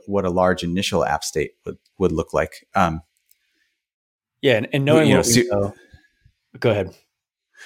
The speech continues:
Speaker 1: I was gonna say, l-, w-, just what you were talking about, like serializing it and,
Speaker 2: Yeah.
Speaker 1: and there's gotta be some,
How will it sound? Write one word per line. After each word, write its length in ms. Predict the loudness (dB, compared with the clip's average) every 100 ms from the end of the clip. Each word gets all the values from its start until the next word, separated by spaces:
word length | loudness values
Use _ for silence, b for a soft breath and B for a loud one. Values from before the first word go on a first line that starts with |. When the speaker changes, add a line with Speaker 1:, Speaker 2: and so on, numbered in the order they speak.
| B
Speaker 1:
I 140 | 0
was 100 | 0
gonna 140 | 0 -4
say, 180 | -4
l-, 180 | -2 -2
w-, 200 | -2 -4
just 160 | -4 -4
what 160 | -2 0
you 100 | -2
were 100 | -2
talking 300 | -4 -8 -12
about, 180 | -16 -10
like 120 | -6 -4
serializing 720 | 0 2 4 2 0 -2 -4
it 180 | -4
and, 280 | -6 -8 -10 -6
Speaker 2:
Yeah. 220 | -4 -4
Speaker 1:
and 160 | -10 -14 -16 -20 _
there's 180 | -4 -2
gotta 300 | 0 0 0
be 120 | -2
some, 480 | -2 -2 0 -2 -6